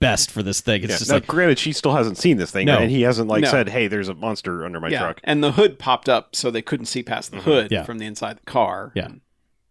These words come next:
Speaker 1: But eventually they, you know,
Speaker 3: They
Speaker 1: they
Speaker 3: stop.
Speaker 1: they skid off, and the, the dudes drive off, not seeing them
Speaker 2: Mm-hmm.
Speaker 3: Mm-hmm.
Speaker 1: literally right there.
Speaker 2: And so he's like, "Hey, do you have a,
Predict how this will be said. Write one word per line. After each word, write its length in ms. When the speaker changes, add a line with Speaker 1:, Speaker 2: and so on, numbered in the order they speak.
Speaker 1:
But 140
eventually 320
they, 340
you 80
know, 240
Speaker 3:
They 100
Speaker 1:
they 80
Speaker 3:
stop. 340
Speaker 1:
they 120
skid 240
off, 260
and 140
the, 240
the 80
dudes 300
drive 300
off, 280
not 280
seeing 360
them 220
Speaker 2:
Mm-hmm. 160
Speaker 3:
Mm-hmm. 80
Speaker 1:
literally 360
right 280
there. 320
Speaker 2:
And 160
so 260
he's 320
like, 200
"Hey, 260
do 140
you 60
have 120
a, 100